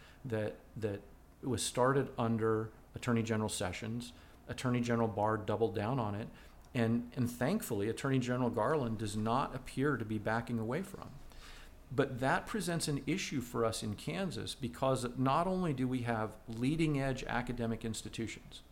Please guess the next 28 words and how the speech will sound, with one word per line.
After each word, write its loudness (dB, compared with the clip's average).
okay? -6
University 4
of -4
Kansas 0
on 0
the 0
cutting 2
edge 0
of -4
aerospace, -4
Kansas 4
State 0
University -2
on 2
the 2
cutting 2
edge 0
of -2
bioag 2
research. -6
Pittsburgh 2
State -4
has 0
a 2
world-class 2
polymer 2
research -2
institute, -8